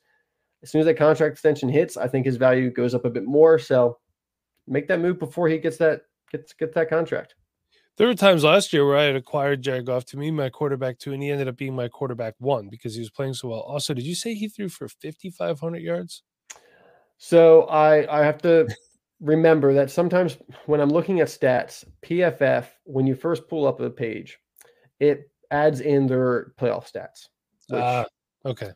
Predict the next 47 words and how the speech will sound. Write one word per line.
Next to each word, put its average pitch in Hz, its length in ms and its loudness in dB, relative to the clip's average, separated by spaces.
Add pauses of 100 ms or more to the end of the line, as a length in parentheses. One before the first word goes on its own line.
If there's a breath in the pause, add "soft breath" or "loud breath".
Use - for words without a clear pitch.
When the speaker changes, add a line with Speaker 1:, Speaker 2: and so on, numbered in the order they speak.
(260)
Speaker 1:
is, 135 340 -4
is 139 180 -4
confusing, 143 600 -4
and 120 100 -2
I 123 60 -2
always 151 260 2
forget 131 300 -4
about 120 260 -4
it. 120 160 -2
So 139 120 -4
I'm 143 80 2
looking 170 240 0
up 139 140 -2
here, 135 200 0
and 123 100 0
it 120 60 -2
says 120 240 -4
fifty-four, 131 680 -6 (400 soft breath)
you 123 100 -4
know, 123 200 0
hundred 127 320 -2
yards. 117 360 -2
But - 380 -4 (360)
I 127 140 0
know, 120 140 0
Mike, 110 320 -10
if - 100 -20
you 120 80 -8
take 131 280 -4
away 135 200 0
the 139 100 -4
postseason 135 680 -4 (180)
and 117 80 -10
we 117 100 -6
get 139 160 -2
the 151 60 0
actual 143 320 2
stats, - 440 -12 (320)
it's - 140 -20
only 156 120 8
four 135 80 6
thousand. 156 100 4
Speaker 2:
Four 135 100 6 (140)
thousand 127 200 0
five 131 240 -2
hundred 127 200 -10
seventy-five. 123 680 -8